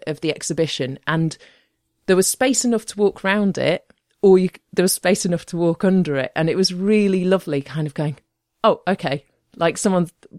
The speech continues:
that they're playing, that they're really joyfully playing with what is magic. Because I think quite possibly you could have walked in expecting to see, you know,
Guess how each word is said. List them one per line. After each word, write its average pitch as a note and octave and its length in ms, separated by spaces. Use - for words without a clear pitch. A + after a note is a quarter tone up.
that - 180
they're G3 140
playing, F#3 520
that F3+ 260
they're F#3+ 160
really F#3+ 380
joyfully D#3 880
playing D#3+ 640
with D3+ 340
what E3+ 380
is D3+ 200
magic. - 600
Because E3+ 300
I - 60
think - 340
quite - 240
possibly D3 420
you D#3 140
could D#3+ 140
have D3+ 180
walked E3+ 360
in D#3+ 80
expecting - 520
to - 80
see, D3 160
you D3+ 220
know, C3 140